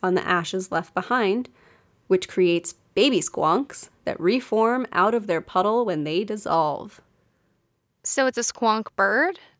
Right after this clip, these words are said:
Speaker 1: In that story, in the song, in the story by Nancy Springer called Bird Song, it's a bird. In every other telling, it's just this,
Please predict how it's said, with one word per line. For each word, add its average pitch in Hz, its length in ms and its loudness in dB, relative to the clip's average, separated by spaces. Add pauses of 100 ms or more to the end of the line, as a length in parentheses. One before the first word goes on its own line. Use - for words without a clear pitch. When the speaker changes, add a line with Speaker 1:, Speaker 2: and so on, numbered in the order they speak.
(920)
Speaker 1:
In 269 120 2
that 233 220 0
story, - 360 -6
in 202 120 -2
the 196 80 0
song, 180 320 0
in 190 140 -2
the 185 120 2
story 202 680 0
by 170 160 -2
Nancy 160 320 -6
Springer 165 400 -6
called 165 340 -6
Bird 170 260 -4
Song, 233 500 2
it's 170 260 0
a 156 60 -4
bird. 165 420 -4 (580)
In 208 140 0 (180)
every 247 420 2
other 175 220 0
telling, 160 400 -4
it's - 160 -8
just - 260 -10
this, - 300 -6